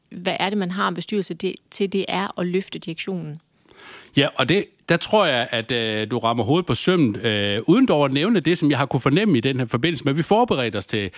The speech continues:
Speaker 2: til at skulle have, øh, podcastet og samtalen her i dag. Det var jo, at du har utrolig mange check-in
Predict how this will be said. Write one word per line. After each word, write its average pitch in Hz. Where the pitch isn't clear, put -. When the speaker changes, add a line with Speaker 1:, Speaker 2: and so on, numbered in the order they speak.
Speaker 2:
til 143
at 120
skulle 113
have, 131
øh, 110
podcastet 113
og 101
samtalen 107
her 117
i 104
dag. 127
Det 147
var 180
jo, 208
at 151
du 156
har 143
utrolig 196
mange 175
check-in 190